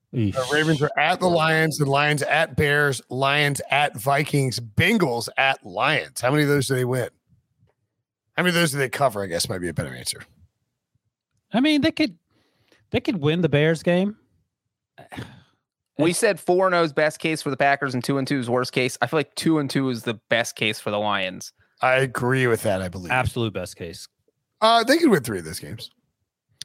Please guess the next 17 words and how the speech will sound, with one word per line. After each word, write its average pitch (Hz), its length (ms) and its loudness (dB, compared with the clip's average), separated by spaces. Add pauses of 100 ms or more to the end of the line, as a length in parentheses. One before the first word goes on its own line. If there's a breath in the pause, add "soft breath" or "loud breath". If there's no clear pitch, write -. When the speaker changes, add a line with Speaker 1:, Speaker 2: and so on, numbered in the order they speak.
(160)
Speaker 2:
Well, 165 220 2
two 185 160 0
of 185 60 0
them 175 80 0
are - 40 4
on 151 60 2
the 131 80 2
road, 117 380 2
at 139 160 -2
Chicago, 113 360 0
at 107 100 -2
Minnesota. 92 600 -4 (320)
Speaker 1:
They're 170 100 2
probably, 208 240 2
I - 20 6 (140)
mean, 165 100 -4 (840)
yeah, - 180 -16